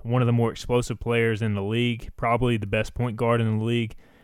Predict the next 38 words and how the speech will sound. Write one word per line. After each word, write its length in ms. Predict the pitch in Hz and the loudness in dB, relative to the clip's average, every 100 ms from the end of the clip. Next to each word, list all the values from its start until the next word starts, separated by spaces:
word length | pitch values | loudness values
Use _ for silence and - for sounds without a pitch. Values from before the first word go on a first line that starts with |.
| _ _ - | _ _ -4
twenty-one 500 | - 151 131 131 120 | 2 4 4 2 2
point 220 | 127 113 | -4 -4
three 180 | 117 117 | -2 -2
points 300 | - 117 - | -2 -4 -4
per 140 | 101 | -6
game. 320 | 101 117 117 | -2 0 2
He 80 | 113 | 0
had 100 | 104 | -2
a 40 | |
phenomenal 540 | 98 107 107 113 107 104 | -2 -2 0 2 0 0
year 220 | 104 101 | -2 -2
last 340 | 98 110 - | -2 -2 -2
year. 260 | 113 110 110 - - - _ - | -4 -4 -4 -8 -20 -20 _ -8
Uh, 140 | 104 - | -6 -2
Ethan 300 | 143 160 139 | -2 0 0
Chargois, 760 | - 131 117 104 117 123 123 104 | 4 4 4 4 4 6 6 2
really 380 | 117 147 156 | 2 4 4
talented 580 | 123 127 131 127 - 117 | 2 0 2 2 0 -4
forward, 580 | - 135 123 131 127 113 | -4 -2 2 4 2 0
kind 140 | 123 | -4
of 60 | 110 | -6
a 60 | 95 | -6
stretch 380 | - 131 - | -2 0 -2
forward, 440 | - 131 127 120 107 | -4 -2 2 2 -2
six 360 | - 139 - | -6 -6 -2
nine, 340 | 123 120 123 117 | -2 2 2 0
two 160 | 127 | -2
thirty-five, 640 | 120 120 113 - 120 117 101 | 0 0 0 -2 0 0 -2
a 40 | |
senior. 520 | - 135 123 123 113 - - - _ | -4 0 2 2 0 -4 -20 -20 _
He's 200 | - 120 | -2 2
averaging 360 | 123 123 117 113 | 4 4 2 -2
fourteen 440 | - 131 - 123 | 0 -4 -2 -4
and 80 | 113 | -4
a 40 | |
half 260 | 104 113 107 | -4 -4 -4
a 60 | 101 | -4
game, 480 | 107 107 110 107 | -2 0 0 -2